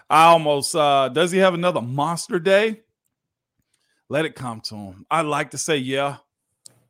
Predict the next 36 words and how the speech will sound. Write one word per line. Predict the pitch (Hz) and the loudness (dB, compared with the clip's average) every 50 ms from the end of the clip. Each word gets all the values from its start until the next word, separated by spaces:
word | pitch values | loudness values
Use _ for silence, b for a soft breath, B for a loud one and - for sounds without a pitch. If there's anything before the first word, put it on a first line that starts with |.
| _ | _
Uh, | - - 127 127 127 127 123 | -12 -10 -8 -6 -6 -4 -2
I | 127 143 160 | 0 2 2
don't | 170 175 | 2 2
know | 170 165 160 | 0 0 0
what | 156 151 | 2 0
his | 160 160 120 | 0 -2 -4
over-under | 104 123 151 151 151 160 117 131 143 151 147 | -4 -2 -2 -2 -2 -2 -2 -2 -4 -4 -4
as | 143 - | -6 -4
far | - 151 147 143 | -2 0 0 0
as | 135 113 | 0 -2
yards | 127 131 139 143 147 139 120 131 | -2 -2 0 0 0 -2 -4 -4
is | 151 151 143 120 135 | -4 -4 -4 -4 -4
either | 147 156 160 151 165 165 156 151 139 | -4 -4 -2 -4 -4 -4 -6 -10 -10
for | - 147 147 147 | -6 -4 -4 -2
this | 143 143 - | -4 -6 -6
week | 131 147 156 147 143 | -4 -4 -4 -4 -4
as | 131 | -6
far | - 147 147 143 | -2 0 0 0
as | 127 | 0
the | 117 117 | -2 -4
betting | 107 135 143 147 151 147 143 | -2 0 0 0 0 -2 0
odds | 139 143 147 143 139 135 139 | 2 2 2 2 0 -2 -6
and | 139 131 | -10 -10
stuff. | - - 160 151 151 147 143 - _ _ _ _ _ _ - | -6 -2 0 2 2 0 -2 -8 _ _ _ _ _ _ -4
Uh, | - 127 131 127 127 127 123 120 113 | 0 0 2 2 2 0 0 -2 -2
but | 117 143 - 123 | -4 -8 -6 -2
I | 135 147 151 | 0 0 0
could | 151 - 160 139 | 0 -2 -6 -6
assume | 127 123 - - 156 160 156 151 143 | -6 -6 -6 -6 -4 -4 -4 -4 -4
he | 131 143 | -6 -6
should | 139 - - - 151 143 131 123 | -8 -8 -6 -4 -4 -4 -4 -2
have | 131 127 117 | -4 -4 -4
a | 113 110 | -6 -6
really | 120 135 131 123 120 | -6 -6 -4 -6 -6
good | 98 127 117 90 87 | -8 -10 -12 -10 -12
day. | 117 107 82 | -14 -14 -14